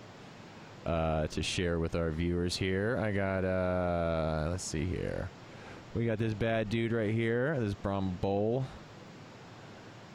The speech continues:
on, uh, homie's bicep. Your shading techniques are kind of way better, man. I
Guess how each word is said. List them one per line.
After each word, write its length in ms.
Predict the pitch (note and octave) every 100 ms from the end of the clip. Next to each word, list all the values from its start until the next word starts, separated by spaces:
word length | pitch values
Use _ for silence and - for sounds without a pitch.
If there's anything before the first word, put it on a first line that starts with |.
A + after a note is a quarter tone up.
| -
on, 220 | E2+ F2
uh, 540 | E2 E2 D#2+ D#2 D#2 B1+ D#2+
homie's 260 | G2 F#2 D#2
bicep. 580 | F2 G2+ - F2+ F2+ - - - - - - - - - -
Your 80 |
shading 320 | - C2 C#2+ C#2+
techniques 380 | C#2 - C#2
are 80 | C#2+
kind 160 | - C#2 - - - - -
of 60 | C2
way 160 | D#2
better, 320 | A#1+ B1+ C#2 C2
man. 280 | A1+ G#1+ A#1 - - -
I 100 | A#1+